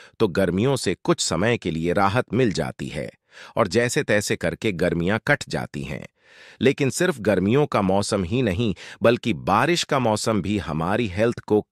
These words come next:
काफी नुकसान पहुंचाता है और कई बार सेहत से जुड़ी अलग-अलग प्रकार की समस्याएं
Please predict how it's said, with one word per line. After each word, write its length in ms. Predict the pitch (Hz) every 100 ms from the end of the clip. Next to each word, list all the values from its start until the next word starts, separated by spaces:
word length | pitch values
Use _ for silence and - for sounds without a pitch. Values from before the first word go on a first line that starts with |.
| -
काफी 380 | 127 127 160 151
नुकसान 480 | 117 - 117 110
पहुंचाता 640 | 104 80 80 85 73 - 80
है 260 | 69 55 - - - - -
और 180 | 127 123
कई 280 | 131 147 170
बार 280 | 117 110 110
सेहत 480 | - 127 123 135 -
से 200 | 117 98
जुड़ी 400 | 85 117 123 123
अलग-अलग 680 | 101 123 139 127 127 131
प्रकार 460 | 113 98 - 107 107
की 140 | -
समस्याएं 840 | 101 85 85 - - 113 117 123 139